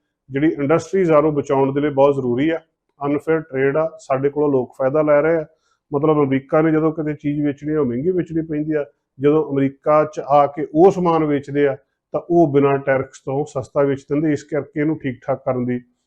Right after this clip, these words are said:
ਗੱਲਬਾਤ ਉਹ ਕਰ ਰਹੀ ਆ। ਅਹ, ਕਹਿ ਰਹੇ ਆ ਕਿ fair and balanced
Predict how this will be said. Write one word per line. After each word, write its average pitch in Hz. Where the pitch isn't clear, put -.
ਗੱਲਬਾਤ 127
ਉਹ 127
ਕਰ 127
ਰਹੀ 170
ਆ। 120
ਅਹ, 151
ਕਹਿ 180
ਰਹੇ 208
ਆ 214
ਕਿ 208
fair 185
and 196
balanced 147